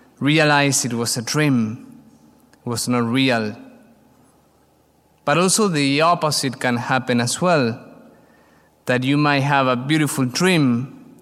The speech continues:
and then you wake up disappointed. It was just a dream. You wish it would be real. And God also has dreams. But the only difference is that in Him,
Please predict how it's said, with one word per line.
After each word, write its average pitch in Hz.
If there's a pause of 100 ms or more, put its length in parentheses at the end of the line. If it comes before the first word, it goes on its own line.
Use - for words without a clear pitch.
(280)
and 127
then 160
you 156
wake 151
up -
disappointed. 143
It -
was 123
just 127
a 135
dream. 131 (720)
You 123
wish 127
it 123
would 117
be 123
real. 120 (2000)
And 131
God 185
also 185
has -
dreams. 120 (1400)
But 139
the 170
only 226
difference 165
is 156
that 143
in 131
Him, 143